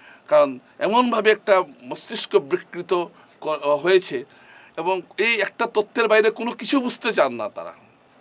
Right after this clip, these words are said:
বিজেপি তো, বিজেপি তো অসমিয়াদেরও ভোট পেয়েছে, অসমে বেশিরভাগ বিজেপি বরাকেও জিতেছে। কিন্তু আপনারা দেখবেন, একটা জিনিস লক্ষ্য করবেন যে নিজেদের অধিকার রক্ষার দিকে কিন্তু অসমিয়ারা সচেষ্ট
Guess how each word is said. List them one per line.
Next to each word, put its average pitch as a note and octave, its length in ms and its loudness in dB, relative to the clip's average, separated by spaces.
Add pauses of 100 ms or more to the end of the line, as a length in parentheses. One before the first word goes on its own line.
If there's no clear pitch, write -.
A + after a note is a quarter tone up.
(800)
বিজেপি D3 440 -2
তো, G#3 380 2 (500)
বিজেপি E3+ 340 -8
তো G3 120 -2
অসমিয়াদেরও G#3 500 -2
ভোট F#3 280 -6
পেয়েছে, E3 380 -8
অসমে E3 300 -8
বেশিরভাগ D3+ 500 -4
বিজেপি C#3 280 -14
বরাকেও C#3+ 380 -2
জিতেছে। B2+ 400 -14 (800)
কিন্তু F#3 260 -2
আপনারা E3 280 -2
দেখবেন, C#3+ 440 -8 (200)
একটা C#3 240 -12
জিনিস C#3 240 -12
লক্ষ্য A#2+ 260 -12
করবেন A2+ 380 -14 (1120)
যে B2 260 -4 (600)
নিজেদের G#3 380 4 (140)
অধিকার E3+ 420 2
রক্ষার D3 340 -6
দিকে A#2+ 160 -10
কিন্তু G#2+ 420 -16 (540)
অসমিয়ারা A#2 540 -8
সচেষ্ট - 460 -12